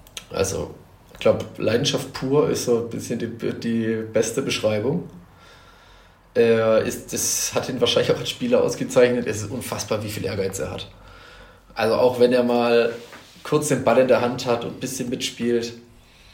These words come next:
das dauert zwei, drei Pässe, dann will er selber werfen. <laughs> Also das, er hält sich da wirklich gut zurück, äh, aber er ist sehr akribisch, sag ich mal, was die Taktik angeht und was Videoanalysen angehen.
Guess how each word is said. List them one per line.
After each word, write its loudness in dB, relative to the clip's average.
das -10
dauert 6
zwei, 4
drei 4
Pässe, 2
dann 2
will 0
er 6
selber 0
werfen. -8
<laughs> -20
Also 8
das, 4
er 10
hält 8
sich 2
da 8
wirklich 0
gut 0
zurück, 4
äh, 4
aber 6
er 6
ist 0
sehr 6
akribisch, 4
sag 6
ich 2
mal, 2
was 4
die -4
Taktik -2
angeht -2
und -2
was -2
Videoanalysen 2
angehen. -4